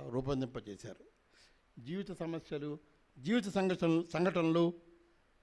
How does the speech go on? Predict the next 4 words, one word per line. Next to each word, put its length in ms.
అన్నిటినీ 380
కూడా 440
చక్కగా 480
పరిశీలించి 800